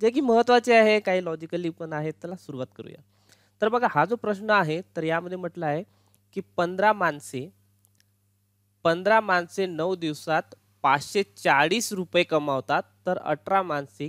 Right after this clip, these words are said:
किती दिवसात तीनशे साठ रुपये कमावतील? तर आपल्याला दिवस काढायचा आहे आणि अठरा माणसे किती दिवसात तीनशे साठ रुपये कमावतील हे आपल्याला, अ, विचारलेलं आहे. तर बघा, इथे पंधरा माणसे आहे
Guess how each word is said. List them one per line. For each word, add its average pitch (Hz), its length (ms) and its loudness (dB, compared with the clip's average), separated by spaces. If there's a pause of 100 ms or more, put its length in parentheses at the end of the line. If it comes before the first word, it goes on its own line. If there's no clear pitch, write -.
(140)
किती 202 240 -14
दिवसात 160 340 -8 (100)
तीनशे 151 300 -12
साठ 131 340 -8
रुपये 147 200 -10
कमावतील? 123 580 -14 (600)
तर 165 60 -4
आपल्याला 175 320 0
दिवस 165 340 -4
काढायचा 147 400 -2
आहे 165 120 -4
आणि 156 220 -6
अठरा 156 280 -4
माणसे 156 260 -8
किती 156 240 -12
दिवसात 156 320 -10
तीनशे 160 240 -8
साठ 139 280 -2
रुपये 165 280 -6 (140)
कमावतील 135 440 -6
हे 147 380 -8
आपल्याला, 139 440 -6 (640)
अ, 139 200 0
विचारलेलं 127 680 -4
आहे. - 100 -16 (500)
तर 156 220 2
बघा, 180 400 2
इथे 175 200 -8
पंधरा 180 480 -2
माणसे 185 400 -2
आहे 165 400 -2